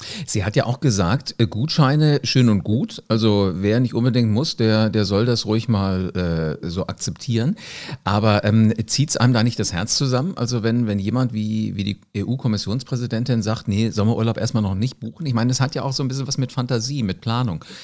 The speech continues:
mit Vorfreude zu tun. Ist das ein schlaues Signal gewesen?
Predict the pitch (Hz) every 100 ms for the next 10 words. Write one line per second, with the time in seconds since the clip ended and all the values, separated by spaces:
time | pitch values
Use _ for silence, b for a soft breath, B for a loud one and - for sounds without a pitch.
0 | B 104 - 131 151 160 101 80 78 -
1 | - 92 95 98 113 135 117 - 80 90
2 | 139 120 104 82 82 107 123 127 151 285